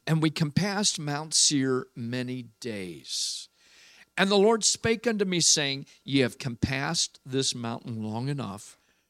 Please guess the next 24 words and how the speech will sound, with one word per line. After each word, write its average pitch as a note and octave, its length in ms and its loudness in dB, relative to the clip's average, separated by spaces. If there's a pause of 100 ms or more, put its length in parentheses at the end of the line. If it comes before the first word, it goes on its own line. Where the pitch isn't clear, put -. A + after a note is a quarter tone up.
(200)
Turn C3+ 640 0 (260)
you A#2 640 0 (600)
northward." G#2+ 800 -10 (560)
I, E3+ 280 -2
I D#3 80 -6
wanna A#3+ 200 -4
talk D#3+ 320 -4
for B2+ 120 -14
a A#2 40 -10
few A#2+ 160 -12
minutes A2 360 -8
this - 220 -8
morning A2 240 -8
about G#2 340 -10
where B2 540 -6 (720)
do A#2+ 100 -8
we G#2+ 140 -4
go G2+ 200 -8
from G2+ 220 -12
here? F2 320 -18 (960)
Where B2 420 -2
do B2 180 -12
we G2 240 -8
go F#2+ 480 -10